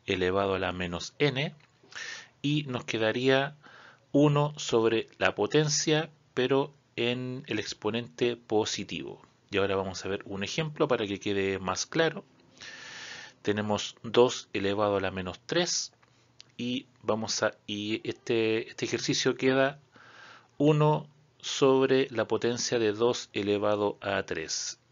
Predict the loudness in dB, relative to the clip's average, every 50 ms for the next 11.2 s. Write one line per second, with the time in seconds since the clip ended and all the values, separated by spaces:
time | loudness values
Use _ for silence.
0 | -10 -4 -4 -2 -2 -2 -2 0 0 0 0 -2 -2 -4 -6 -6 -2 -2 -2 2
1 | 2 2 4 4 2 2 0 0 0 0 0 -2 -4 _ -20 -10 -4 -4 -4 -2
2 | 0 0 2 4 4 4 4 2 2 2 0 -2 0 -2 -2 -4 -6 -8 -12 -20
3 | -20 -20 -20 -18 -18 -20 -20 -20 _ _ -2 0 0 0 0 -2 0 0 0 0
4 | 0 0 -4 -4 -4 -4 -4 -4 -2 0 0 -2 -2 -2 -6 -6 -6 -4 -4 0
5 | 4 4 4 4 4 -2 _ _ -2 -2 0 2 4 4 2 2 -2 -10 -16 _
6 | _ -14 -6 -2 0 0 2 4 4 4 4 2 0 -2 -2 -6 -10 _ _ _
7 | _ _ _ _ -20 -20 -18 -18 -20 -18 -16 -16 -16 -16 -16 -18 -14 _ -2 0
8 | 0 0 0 0 0 0 2 2 2 2 0 0 -2 -2 0 2 2 2 2 0
9 | 0 0 0 -2 -6 _ _ -16 -10 -8 -6 -6 -6 -6 -6 -2 0 2 4 4
10 | 2 2 0 -2 0 0 -2 -2 -4 -6 -10 -12 _ _ 4 6 6 6 6 6
11 | 4 4 2 0